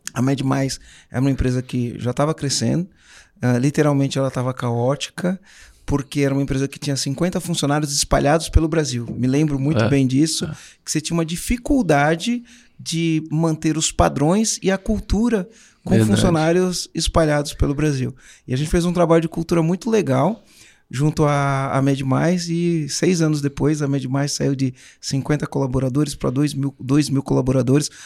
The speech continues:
Speaker 1: Ontem tive a oportunidade de bater um papo legal com o Vitor
Speaker 2: É.
Speaker 1: e ele falou: "Marcelo,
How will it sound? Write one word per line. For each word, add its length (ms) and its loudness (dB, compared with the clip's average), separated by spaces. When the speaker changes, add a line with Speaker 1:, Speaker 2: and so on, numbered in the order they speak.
Speaker 1:
Ontem 460 4
tive 180 2
a 40 6
oportunidade 460 2
de 60 -8
bater 260 -2
um 140 0
papo 380 -4
legal 480 2
com 180 -4
o 20 0
Vitor 360 0
Speaker 2:
É. 40 0
Speaker 1:
e 40 -2
ele 120 -4
falou: 220 -4
"Marcelo, 480 -4